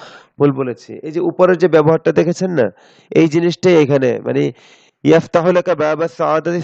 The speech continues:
সায়ুকা ওয়া ইজতিহাদুকা, তোমার চেষ্টা করা এবং তোমার পরিশ্রম করা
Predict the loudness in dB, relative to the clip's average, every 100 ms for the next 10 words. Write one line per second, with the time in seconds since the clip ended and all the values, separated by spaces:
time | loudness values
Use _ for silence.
0 | -4 0 2 2 2 4 2 -2 -4 -4
1 | 0 0 0 -8 -18 -20 _ _ _ _
2 | _ 0 2 2 -2 -10 -12 -14 -14 -10
3 | -2 0 2 2 2 2 0 -2 -4 -4
4 | -4 -4 -6 -2 -4 0 2